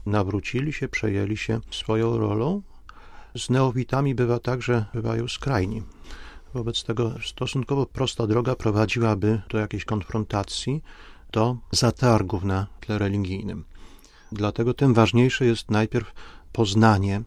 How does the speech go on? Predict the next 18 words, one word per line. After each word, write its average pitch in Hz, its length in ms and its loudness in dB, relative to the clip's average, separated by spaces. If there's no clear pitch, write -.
przedstawicieli 107 800 0
tych 104 160 -2
liderów, 104 520 0
także 104 280 -2
na 107 100 0
poziomie 110 440 2
miejscowym, 104 640 2
liderów 107 440 0
islamskich, 110 680 -2
prawosławnych, 104 800 -4
przedstawicieli 101 720 2
różnych 107 320 0
chrześcijańskich 107 920 0
kościołów, 120 720 2
które 139 260 -4
też 120 280 -4
nierzadko 107 460 2
bywają 101 480 2